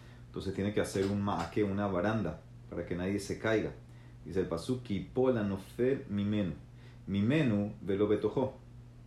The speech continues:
El pasuk te enseña que la cerca es cuando tengo miedo que alguien va a caer de tu techo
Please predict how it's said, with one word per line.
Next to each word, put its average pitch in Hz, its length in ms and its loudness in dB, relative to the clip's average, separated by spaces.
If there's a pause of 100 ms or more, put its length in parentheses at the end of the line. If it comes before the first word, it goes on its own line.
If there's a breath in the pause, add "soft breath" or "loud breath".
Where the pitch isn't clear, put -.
(540)
El 92 80 -4
pasuk 110 600 2
te 98 60 -2
enseña 90 640 -2
que 92 140 0
la 87 320 -2
cerca 113 560 0
es 104 220 2
cuando 90 240 -6
tengo 110 200 0
miedo 113 340 2
que 101 80 -2
alguien 104 220 0
va 104 100 0
a - 40 -4
caer 107 240 2
de 101 120 6
tu 90 160 -2
techo 123 420 2